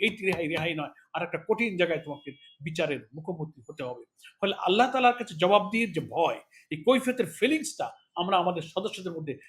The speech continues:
seriously প্রবেশ করবার চেষ্টা করি। এর জন্য আমাদের ট্রেনিং প্রোগ্রাম, ওয়ার্কশপ, লিটারেচার, কোরআন, হাদিস, পার্সোনাল কন্ট্যাক্ট, তার ব্যক্তিগত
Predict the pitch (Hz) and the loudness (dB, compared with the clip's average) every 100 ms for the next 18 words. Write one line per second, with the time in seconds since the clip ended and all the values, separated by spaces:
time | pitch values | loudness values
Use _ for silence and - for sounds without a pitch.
0 | - 294 311 240 - 185 175 165 - 151 | -4 2 6 6 4 0 0 0 -2 -4
1 | 143 147 - 139 139 131 - - - 175 | -4 -8 -10 -12 -10 -14 -16 -10 -2 0
2 | 190 180 175 165 160 175 175 160 160 165 | 2 2 0 -2 -2 -2 -2 -2 0 4
3 | 160 156 156 _ _ 160 180 175 - 160 | 4 4 -2 _ _ 6 6 4 0 4
4 | 156 151 139 170 170 170 165 170 160 - | 4 2 0 0 0 -8 0 0 0 -2
5 | 160 165 165 160 - 147 156 165 - - | 2 4 4 0 -4 -6 -2 -2 -2 -10
6 | - - _ _ 160 - 165 156 151 170 | -20 -20 _ _ -2 0 -2 -2 -2 -4
7 | 160 170 160 151 - _ - 143 165 160 | 0 4 4 2 -6 _ -2 -2 -2 -4
8 | 175 165 160 165 | -4 -4 -2 -2